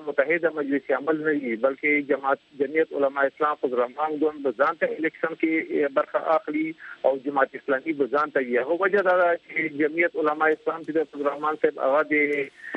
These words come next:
آ، چې کوم د پاټه مرجر و، دغه خلاف و، ټول کمپین یې چلولی و، دغه د وجې دا پروګرام دومره ځنډ واخیستو او جماعت اسلامي چې دی، هغه پالیسي بالکل مختلفه وه.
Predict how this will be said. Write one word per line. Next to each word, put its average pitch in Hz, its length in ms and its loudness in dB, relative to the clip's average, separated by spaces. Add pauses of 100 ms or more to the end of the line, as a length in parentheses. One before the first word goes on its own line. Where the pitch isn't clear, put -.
(260)
آ، 139 240 4
چې 135 160 -8
کوم 160 220 -4
د 147 60 4
پاټه 160 460 2
مرجر 160 320 2
و، 156 120 2
دغه 135 240 2
خلاف 147 500 2
و، 165 180 2 (100)
ټول 156 160 2
کمپین 143 460 0
یې 175 120 -6
چلولی 160 360 4
و، 156 100 0
دغه 135 240 2
د 147 80 0
وجې 175 340 2
دا 160 300 4 (260)
پروګرام 147 380 0 (100)
دومره 151 520 4 (440)
ځنډ 170 200 2
واخیستو 160 540 2
او 143 180 0
جماعت 139 320 -2
اسلامي 151 380 0
چې 180 120 -2
دی، 170 160 4 (100)
هغه 160 500 0 (580)
پالیسي 156 460 0
بالکل 185 420 2
مختلفه 165 520 2
وه. 165 240 2